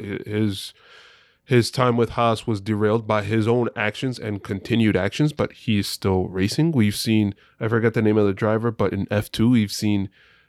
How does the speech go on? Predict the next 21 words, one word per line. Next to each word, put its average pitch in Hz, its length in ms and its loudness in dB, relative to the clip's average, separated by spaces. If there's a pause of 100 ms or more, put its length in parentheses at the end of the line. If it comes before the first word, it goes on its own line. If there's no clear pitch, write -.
(140)
uh, 104 200 -2
drivers 107 340 2
throw 104 260 0 (180)
pieces 131 440 -4
of 104 180 -10 (100)
car 110 360 2
back 113 420 -2
onto 120 260 -4
the 104 120 -8
track 101 440 -4
to 101 120 -12
try 104 200 -6
and 104 100 -4
get 95 220 -6
back 95 300 -2 (360)
at 98 260 -4 (640)
the - 80 -12
person 107 340 -4
that 90 120 -4
hit 104 160 -2
them. 170 200 2